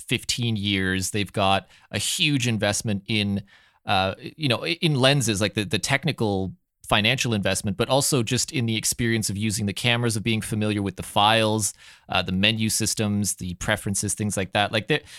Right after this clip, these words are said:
to them, it's a sensible upgrade, and it doesn't even have to be an immediate upgrade. And I think that's one of Canon's greatest, um, assets, is that they've got this entrenched brand loyalty that works over long spans of time.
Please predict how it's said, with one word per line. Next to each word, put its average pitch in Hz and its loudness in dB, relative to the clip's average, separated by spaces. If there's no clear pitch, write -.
to 156 2
them, 147 4
it's 135 -2
a 131 0
sensible 127 2
upgrade, 107 0
and 113 2
it - -2
doesn't 147 2
even 135 0
have 127 2
to 127 -2
be 113 2
an 107 0
immediate 113 0
upgrade. 92 -4
And 98 0
I 98 0
think 117 -4
that's 113 0
one 113 2
of 98 -4
Canon's 104 -2
greatest, 107 -2
um, 95 0
assets, 127 2
is 104 -2
that 107 0
they've 107 0
got 113 0
this 107 0
entrenched 131 0
brand 110 0
loyalty 113 0
that 101 -2
works 110 -2
over 104 -2
long 123 2
spans 104 -2
of 90 -12
time. 101 0